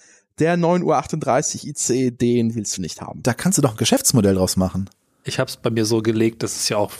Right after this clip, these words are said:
Speaker 3: quasi Verhaltenstherapie, äh, gelebt, dass ich, äh, Katastrophen als interessant empfinde inzwischen.
Speaker 1: Auch eine Methode.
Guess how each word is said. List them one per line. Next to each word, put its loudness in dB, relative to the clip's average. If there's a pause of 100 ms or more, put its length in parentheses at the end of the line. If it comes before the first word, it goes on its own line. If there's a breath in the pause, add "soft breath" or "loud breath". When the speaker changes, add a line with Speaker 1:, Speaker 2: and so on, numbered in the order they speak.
Speaker 3:
quasi -2 (240)
Verhaltenstherapie, -2
äh, -8
gelebt, 0 (380 loud breath)
dass -2
ich, -2
äh, -2
Katastrophen 0
als -2
interessant -2
empfinde -8
inzwischen. -6 (160)
Speaker 1:
Auch -4
eine -6
Methode. -8